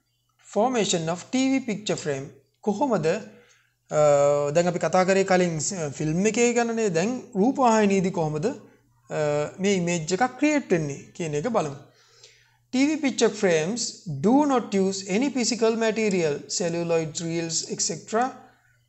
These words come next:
to form the frame. අපි දන්නවා ෆිල්ම් එක නම් අපිට ස්ක්‍රීන් එකේ බලන්න ඕන ඉමේජ් එක සටහන් වෙලා තියෙන්නේ ෆිල්ම් රීල් එකේ. එතකොට ඒ කියන්නේ ෆිල්ම් රීල් එක කියන්නේ ෆිසිකල්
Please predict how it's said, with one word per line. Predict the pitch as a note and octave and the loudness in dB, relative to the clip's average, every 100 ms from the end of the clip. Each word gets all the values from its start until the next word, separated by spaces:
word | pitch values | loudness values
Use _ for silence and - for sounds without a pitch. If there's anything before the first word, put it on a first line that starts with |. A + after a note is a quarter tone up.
| - | -4
to | A#3 G#3+ | -4 2
form | A#3 A3+ A3+ A3 | 6 6 6 2
the | B3 | -4
frame. | C#4 B3+ E3 E3+ - _ - _ _ _ - - - - | -4 -6 -6 -12 -20 _ -20 _ _ _ -20 -20 -8 0
අපි | A#3+ B3 | 4 6
දන්නවා | E3 E3 G3 | 6 4 2
ෆිල්ම් | A3 A#3+ A#3+ | 2 2 2
එක | E3+ F3 | 0 0
නම් | E3 A3+ | 0 0
අපිට | F#3 F#3+ F3 - | 0 -2 -2 -2
ස්ක්‍රීන් | G3+ G#3 G#3 | -2 0 2
එකේ | G#3+ F#3+ | 2 4
බලන්න | E3 F3 F3+ | 2 2 0
ඕන | F#3+ F#3+ | -2 -2
ඉමේජ් | D#3 D#3 D3+ F#3 | -2 -4 -2 -2
එක | G3+ | -2
සටහන් | G3 C#3 D#3+ D#3+ | -2 -4 -4 -4
වෙලා | E3+ E3 D#3+ | 0 0 0
තියෙන්නේ | D#3 D#3 G3+ D4 | -4 -2 -2 0
ෆිල්ම් | G#3 G3 G3 | 0 0 0
රීල් | A#3 C4+ D3+ | 0 2 0
එකේ. | C#3+ - - - - F3 | -2 -10 -18 -20 -12 -2
එතකොට | F#3 F#3+ | 2 2
ඒ | E3 D#3 | 0 0
කියන්නේ | E3+ F3 C4 - | 0 0 -2 0
ෆිල්ම් | G3 G3+ E3 | 0 0 -2
රීල් | E3+ G#3 | 0 2
එක | G#3 G#3 | 0 0
කියන්නේ | A3 A#3+ | -2 -2
ෆිසිකල් | A#3 B3 B3 | 0 0 0